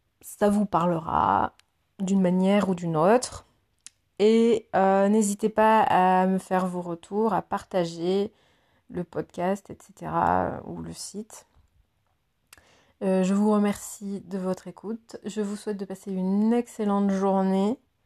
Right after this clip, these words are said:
à fêter, euh, ce que vous avez envie de fêter. Et moi, je vais continuer à célébrer la vie et les belles choses qui en découlent. Voilà. Je vous souhaite, euh, également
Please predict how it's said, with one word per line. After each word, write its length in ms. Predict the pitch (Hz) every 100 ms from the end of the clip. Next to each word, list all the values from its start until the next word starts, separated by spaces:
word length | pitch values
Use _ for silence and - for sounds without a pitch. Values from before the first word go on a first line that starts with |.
| _ _ _ _
à 120 | 190
fêter, 720 | 190 - 208 - 220 220 226 80
euh, 580 | 180 180 180 175 180 180 180 _ _
ce 360 | - - - -
que 240 | 190 -
vous 460 | 214 196 285 285 214
avez 240 | 202 190
envie 260 | 190 185 180
de 80 | -
fêter. 420 | - - 151 190 - _ _ _ _ - _ _ _ _ _ _ _ _ _ _ _ _ _ -
Et 920 | 214 208 208 202 202 196 196 190 190 185
moi, 160 | 190
je 80 | 202
vais 80 | 185
continuer 300 | 196 - 196
à 60 |
célébrer 400 | 196 175 180 180
la 120 | 170 165
vie 320 | 165 185 220 _ _ _ _ _ -
et 240 | 175 175 175
les 120 | 170
belles 180 | 170 170
choses 360 | - 170 185 - _ _ _ _
qui 180 | - 208
en 100 | 185
découlent. 520 | 175 165 - 139 180 _ -
Voilà. 380 | 165 160 156 247 _ _ -
Je 180 | 175 180
vous 160 | 175 190
souhaite, 380 | - 190 - 175
euh, 440 | 170 165 170 170
également 580 | - 185 185 180 180 196